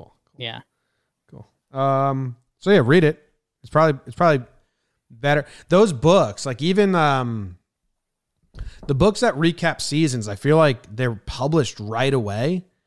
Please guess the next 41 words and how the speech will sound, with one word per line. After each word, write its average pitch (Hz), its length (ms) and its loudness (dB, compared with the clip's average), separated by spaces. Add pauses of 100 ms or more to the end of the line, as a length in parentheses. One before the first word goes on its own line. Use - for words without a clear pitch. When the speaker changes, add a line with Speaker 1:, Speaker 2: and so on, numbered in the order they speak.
(280)
Speaker 1:
but 120 140 -12
they 139 140 -4
actually 143 600 -2
age 131 340 -2
like 104 180 -10
wine. 120 400 -4
Like, 95 200 -12
it's - 260 -16
much 127 580 -6
better 123 520 -4 (100)
ten 151 340 -2
years 127 240 -4
later 120 520 -4 (180)
'cause 135 400 -4 (800)
Speaker 2:
Let 233 160 -4
it 247 40 -2
Speaker 1:
you, 254 60 -6
Speaker 2:
simmer. 190 500 -4 (200)
Speaker 1:
you 139 160 -8
wanna 139 180 -2
relive 131 500 0
it, 92 240 -10
you 110 120 -8
know, 110 220 -4
and 117 120 -4
you're 110 100 -6
like, 101 160 -8
"I 110 140 -6
just, 113 300 -6
I 110 80 -8
know 113 180 -2
all 95 120 -4
this 85 120 -14
stuff. - 180 -16
I 90 80 -16
just 90 380 -12
watched - 120 -14
Speaker 2:
Just - 100 -16
Speaker 1:
this." 127 80 -6
Speaker 2:
happened. 123 480 -8 (160)
Speaker 1:
Yeah. 87 220 -18